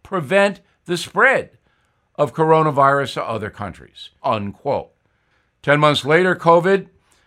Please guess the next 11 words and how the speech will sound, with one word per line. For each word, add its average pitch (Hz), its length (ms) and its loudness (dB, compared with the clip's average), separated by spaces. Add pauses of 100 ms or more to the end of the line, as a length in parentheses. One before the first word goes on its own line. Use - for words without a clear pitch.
(120)
has 110 180 -10
infected 135 440 -4
fifty-four 202 1080 0
million 180 540 -2
people 147 440 -6
and 120 160 -8
killed 170 420 -6
one 147 220 -6
point 143 340 -8
three 117 280 -12
million, 71 380 -14